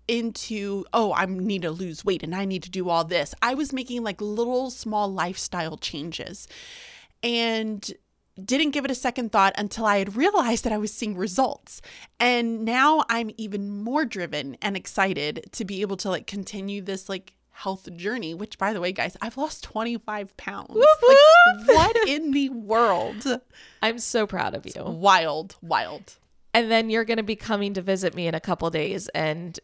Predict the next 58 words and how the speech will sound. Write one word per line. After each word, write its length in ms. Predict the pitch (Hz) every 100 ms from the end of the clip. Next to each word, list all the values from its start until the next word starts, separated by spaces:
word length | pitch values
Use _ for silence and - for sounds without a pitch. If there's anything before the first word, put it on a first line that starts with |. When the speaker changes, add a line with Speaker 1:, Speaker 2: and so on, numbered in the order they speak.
| -
Speaker 1:
I, 240 | 170 220
Speaker 2:
we're 360 | - 202 196 185 -
Speaker 1:
<laughs> 160 | - 233
Michelle, 240 | 220 254
I 120 | 175 233
can't 320 | - 247 -
eat 140 | 220
all 140 | 190 196
the 100 | 202
food, 340 | - 165 170
okay? 420 | 220 - 226 226 -
I 160 | 208
Speaker 2:
I 40 | 247
Speaker 1:
don't 140 | 262
know 180 | 247 226
Speaker 2:
know. 60 | 269
Speaker 1:
how 160 | 220
I'm 140 | 240 233
gonna 160 | 226
make 300 | 202 190 202
it. 240 | 170 160 - - -
We're 140 | 247
gonna 120 | 285 339
have 120 | 311
to 80 | 339
share 340 | - 220 220
meals. 720 | 202 185 165 - 226 - -
<laughs> 60 | - - - - - - - _ -
Speaker 2:
Well, 460 | 208 196 185 - - _ _ -
I 140 | 208
don't 100 | 214
Speaker 1:
It's 80 | 214
like, 80 | 214
Speaker 2:
know 80 | 202
about 240 | 175 415
Speaker 1:
no, 40 | 247
Speaker 2:
that, 220 | 185 156
Speaker 1:
I 40 |
don't 140 | - 294
Speaker 2:
but 180 | 277 -
Speaker 1:
wanna 120 | 285
do 160 | 233 208
that. 320 | 208 82 - 349 - - 254
Speaker 2:
No, 140 | 247
no, 100 | 254
no. 160 | 214 170
It's 200 | 233 233
fine. 220 | 202 170
We 100 | 208
will 100 | 240
find 420 | 233 240 190 190 185
a 80 | 202
good 220 | 196 180
middle 220 | 165 156
ground 280 | 160 92 76
where 120 | 190 180
we 160 | 185
can 320 | 185 208 175